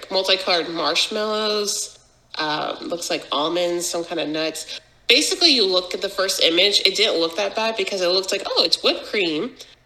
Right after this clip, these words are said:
with marshmallows, chocolate, you know, a bunch of treats that you would put on i-,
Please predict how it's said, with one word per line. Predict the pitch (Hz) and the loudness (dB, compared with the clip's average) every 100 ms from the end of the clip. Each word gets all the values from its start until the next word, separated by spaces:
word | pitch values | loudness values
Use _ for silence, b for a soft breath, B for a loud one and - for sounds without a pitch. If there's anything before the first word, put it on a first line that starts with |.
| _ | _
with | 180 196 190 165 165 - | -2 2 4 2 -2 -8
marshmallows, | 180 175 175 165 - 180 170 160 143 147 151 - | -10 -2 0 2 0 2 2 2 2 2 0 0
chocolate, | - - - - 165 160 147 - | 0 -2 -2 -2 0 0 0 -2
you | 165 | -2
know, | 143 | 0
a | |
bunch | 180 247 | 0 0
of | 247 | 0
treats | - 226 185 | 0 0 0
that | - | 0
you | 170 | 0
would | 170 | -2
put | - 165 | 0 0
on | - 151 151 - - - _ | 0 0 -2 -4 -12 -20 _
i-, | 160 - | 0 0